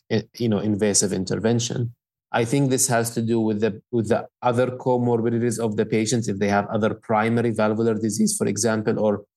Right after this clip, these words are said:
or, or coronary artery disease that would require to be addressed, it, it, it goes back to what the patients actually want. And that's the shared decision-making we're talking about. But the, the, the st-, the pathway of going through this is the same no matter what the presentation is from an H C M perspective.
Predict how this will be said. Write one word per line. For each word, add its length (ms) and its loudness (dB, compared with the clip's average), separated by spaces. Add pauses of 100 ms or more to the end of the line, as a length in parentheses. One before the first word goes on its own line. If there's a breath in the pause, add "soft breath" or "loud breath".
(140)
or, 240 2 (120)
or 160 0
coronary 460 2
artery 240 0
disease 340 0
that 200 -2
would 140 -2
require 320 0
to 120 -6
be 100 0
addressed, 580 -2 (540)
it, 260 0
it, 220 -2
it 140 -2
goes 200 2
back 300 0
to 80 -2
what 180 0
the 80 -2
patients 460 0
actually 400 0
want. 420 0 (320)
And 140 0
that's 220 2
the 80 0
shared 240 0
decision-making 720 0
we're 100 2
talking 380 0
about. 280 -2 (380)
But 220 0 (120)
the, 320 0
the, 240 -2 (160)
the 260 2
st-, 480 0
the 100 0
pathway 520 2
of 180 0
going 240 2
through 220 0
this 280 -2
is 180 -2
the 100 2
same 380 2
no 120 2
matter 380 0
what 180 0
the 100 -2
presentation 760 0
is 180 0
from 200 0
an 80 2
H 180 -4
C 160 -2
M 160 2
perspective. 560 -2